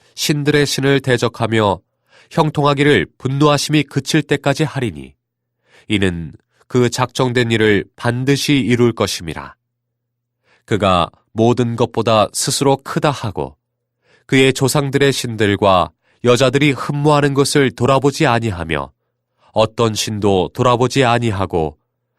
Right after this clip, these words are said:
그 대신에 강한 신을 공경할 것이요, 또 그의 조상들이 알지 못하던 신에게 금은 보석과 보물을 들여 공경할 것이며, 그는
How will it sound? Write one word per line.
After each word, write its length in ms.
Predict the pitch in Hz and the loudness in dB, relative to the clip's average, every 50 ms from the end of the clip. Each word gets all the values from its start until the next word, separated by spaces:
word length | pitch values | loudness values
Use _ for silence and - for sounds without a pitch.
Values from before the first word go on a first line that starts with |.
| _ _ _ _ _ | _ _ _ _ _
그 120 | - 131 | -2 0
대신에 580 | 120 117 110 104 - - 110 110 107 98 85 - _ | 2 2 2 2 0 0 0 2 2 2 0 -2 _
강한 380 | - - 120 113 131 131 135 | -4 -4 -2 0 0 0 0
신을 320 | 127 - - 131 143 139 123 | 0 -2 0 2 2 2 2
공경할 500 | - - 127 127 127 143 139 139 143 139 | 0 -2 -4 -2 0 0 2 2 0 0
것이요, 460 | 139 - 107 95 - - - 73 67 - _ _ _ _ _ _ _ _ _ _ _ _ _ _ _ - | 0 -2 -6 -6 -6 -8 -10 -12 -14 -14 _ _ _ _ _ _ _ _ _ _ _ _ _ _ _ 0
또 200 | - 151 139 104 | 4 4 4 4
그의 300 | - - 135 139 147 143 | 2 2 2 4 4 4
조상들이 560 | - - 135 - 143 135 131 135 135 139 135 | 2 0 -2 0 0 -2 -2 0 0 2 4
알지 280 | 117 117 120 117 - 117 | 4 4 2 0 -2 -2
못하던 480 | 113 117 113 - 120 - 117 110 107 | -2 -2 -2 -4 -4 -2 -2 -2 -2
신에게 640 | 98 - - 101 101 101 90 98 95 92 87 78 - _ _ _ _ _ _ _ _ | -4 -4 -2 0 0 0 0 2 2 0 0 -2 -6 _ _ _ _ _ _ _ _
금은 480 | - - 131 135 131 135 143 139 139 139 | -4 0 2 2 4 4 2 0 0 -4
보석과 720 | 127 127 120 - - 104 - - - 98 92 87 80 78 - _ _ _ _ _ | -2 -2 -2 -2 -4 -8 -6 -4 0 2 2 2 2 -2 -4 _ _ _ _ _
보물을 520 | - 113 117 117 113 113 117 110 117 117 | 0 2 2 2 2 2 0 0 0 0
들여 340 | 110 - 107 113 110 107 104 | 0 0 2 2 4 2 2
공경할 540 | - - - 127 127 123 143 139 131 143 139 | 0 -2 -4 -4 -2 0 0 0 0 0 -2
것이며, 560 | 139 - 127 113 - - - 82 71 71 - _ _ _ _ _ _ _ _ _ _ _ _ _ _ _ _ _ | -2 -4 -6 -6 -6 -8 -10 -12 -14 -14 -18 _ _ _ _ _ _ _ _ _ _ _ _ _ _ _ _ _
그는 460 | - 107 98 98 90 85 85 80 - | -4 0 0 0 0 0 -4 -8 -12